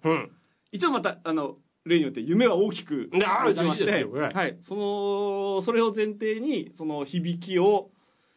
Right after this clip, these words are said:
Speaker 2: こう、観客とアンサンブルする。
Speaker 1: うん。
Speaker 2: っていうことで、アンサ-、あの、響き、ソノリテはあの、イタリア語で響きっていう意味があるので、
Speaker 1: ああ、そうなんですね。
Speaker 2: そう。
Speaker 1: うん。
Speaker 2: それで、あの、アンサンブルソノリテっていう名前をつけたのはいいんですが、
Speaker 1: いいんですが。
Speaker 2: いいんですが、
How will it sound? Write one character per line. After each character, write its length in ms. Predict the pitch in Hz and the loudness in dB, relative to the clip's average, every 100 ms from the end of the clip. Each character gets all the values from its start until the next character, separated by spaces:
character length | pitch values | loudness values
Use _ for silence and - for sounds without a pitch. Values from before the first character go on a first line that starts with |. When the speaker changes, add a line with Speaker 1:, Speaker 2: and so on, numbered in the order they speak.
| _ - | _ -6
Speaker 2:
こ 320 | 117 107 101 | -4 -4 -6
う、 40 | |
観 180 | - 175 | 0 0
客 220 | 170 170 | 0 -4
と 280 | - 233 247 _ _ | 2 0 0 _ _
ア 120 | 143 | -2
ン 80 | 175 | -2
サ 140 | 214 | 2
ン 80 | 277 | 0
ブ 80 | 175 | 0
ル 80 | 120 | -4
す 180 | - 113 | -10 -12
る。 120 | 104 _ - | -14 _ 0
Speaker 1:
う 60 | |
ん。 120 | 165 - | 0 0
Speaker 2:
っ 40 | - _ | -12 _
て 60 | 226 | -8
い 60 | |
う 40 | 208 | -6
こ 100 | 247 | 0
と 100 | 339 | 0
で、 100 | 285 | 0
ア 120 | 135 | -4
ン 100 | 139 | -4
サ-、 220 | 143 135 127 | -6 -6 -6
あ 60 | |
の、 120 | 123 | -10
響 340 | 113 156 147 156 | -8 -8 -8 -8
き、 140 | 143 | -10
ソ 140 | 131 226 | -2 0
ノ 100 | 254 | 0
リ 120 | 180 | 0
テ 100 | 165 | 0
は 80 | 131 | 0
あ 40 | |
の、 100 | 113 | -4
イ 80 | 131 | -4
タ 120 | 170 | 0
リ 100 | 160 | 0
ア 60 | 156 | 0
語 120 | 143 | -2
で 80 | 139 | -6
響 260 | 151 147 147 | -8 -10 -12
き 140 | 170 | -14
っ 40 | |
て 100 | 170 | -8
い 100 | 120 | -6
う 20 | 107 | -6
意 40 | |
味 120 | 104 | -8
が 200 | 98 98 | -10 -10
あ 40 | 107 | -10
る 80 | 95 | -12
の 120 | 95 | -2
で、 260 | 151 107 - | -2 -2 0
Speaker 1:
あ 160 | 226 208 | 2 2
あ、 60 | |
そ 120 | 196 175 | 0 -6
う 60 | |
な 60 | 123 | -8
ん 40 | |
で 60 | - | -10
す 100 | 110 | -10
ね。 80 | 120 - | -10 -10
Speaker 2:
そ 60 | 117 | -16
う。 40 | |
Speaker 1:
う 20 | 98 | -16
ん。 20 | |
Speaker 2:
そ 120 | _ 190 | _ -4
れ 60 | |
で、 300 | 254 285 254 - | 0 0 0 -8
あ 80 | |
の、 140 | 120 107 | -8 -10
ア 60 | |
ン 80 | 117 | -10
サ 140 | 120 113 | -8 -8
ン 80 | |
ブ 100 | 107 | -10
ル 60 | 107 | -16
ソ 140 | - | -6
ノ 100 | 139 | 0
リ 120 | 165 - | 0 -2
テ 100 | 95 | -14
っ 40 | |
て 160 | _ 180 | _ -4
い 40 | |
う 20 | |
名 120 | 151 110 | -4 -6
前 200 | 101 92 | -12 -12
を 180 | 90 _ _ _ _ | -16 _ _ _ _
つ 100 | - | -8
け 120 | 151 | -8
た 280 | 135 104 - _ - | -6 -8 -10 _ -2
の 100 | 233 | 2
は 100 | 208 | 2
い 20 | |
い 40 | 240 | 2
ん 20 | |
で 80 | 180 | -2
す 100 | 185 | 2
が、 320 | 277 220 - _ 226 | 0 0 -6 _ 0
Speaker 1:
い 60 | 220 | 4
い 100 | 311 | 6
ん 80 | 202 | 4
で 80 | |
す 140 | 190 170 | 4 4
が。 120 | 185 | 6
Speaker 2:
い 40 | |
い 20 | 311 | 4
ん 40 | |
で 60 | 269 | 2
す 100 | 262 | 2
が、 300 | 294 220 | 2 0